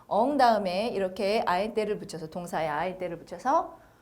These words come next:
동시성을 나타낼 때 많이, 뭐뭐 하면서라는 동시성을 나타내는 건데요. 우리나라는 이런 문법은 없어요. 뭐 관계 대명사 뭐 이런 식으로, 그렇죠. 그런 말이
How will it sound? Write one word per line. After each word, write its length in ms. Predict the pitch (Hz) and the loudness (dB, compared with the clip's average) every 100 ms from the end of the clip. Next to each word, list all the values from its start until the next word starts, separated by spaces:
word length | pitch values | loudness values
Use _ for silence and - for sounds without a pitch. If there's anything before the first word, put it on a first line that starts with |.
| _ _ _ | _ _ _
동시성을 840 | - 240 294 330 381 370 302 262 226 | 0 4 4 4 2 2 0 0 0
나타낼 380 | 147 196 175 | -4 -6 -12
때 80 | 165 | -12
많이, 180 | 156 - | -12 -10
뭐뭐 360 | 170 175 190 226 | -6 -4 -4 -4
하면서라는 1160 | 254 247 214 170 170 165 165 208 226 185 165 | -2 -2 -2 -4 -6 -8 -2 0 2 0 -6
동시성을 540 | - 202 247 226 202 180 | -12 -10 -8 -6 -6 -6
나타내는 500 | - 196 170 165 139 | -10 -8 -10 -10 -12
건데요. 400 | 147 214 277 - - - - | -8 -4 -4 -6 -20 -20 -8
우리나라는 480 | 254 349 320 311 262 | -2 4 4 4 2
이런 180 | 240 | 0
문법은 420 | 208 190 233 294 349 | 0 2 2 4 2
없어요. 520 | - - - 127 143 | 0 0 0 2 0
뭐 180 | 165 - | -4 -8
관계 320 | 185 190 185 | -8 -6 -6
대명사 560 | 190 185 190 190 196 | -6 -6 -6 -4 -4
뭐 120 | 170 175 | -2 -2
이런 200 | 233 233 | -2 -2
식으로, 320 | - 170 220 | -4 -6 -4
그렇죠. 220 | 226 190 | -6 -6
그런 240 | 220 214 | -6 -4
말이 260 | 220 175 254 | -2 -2 -4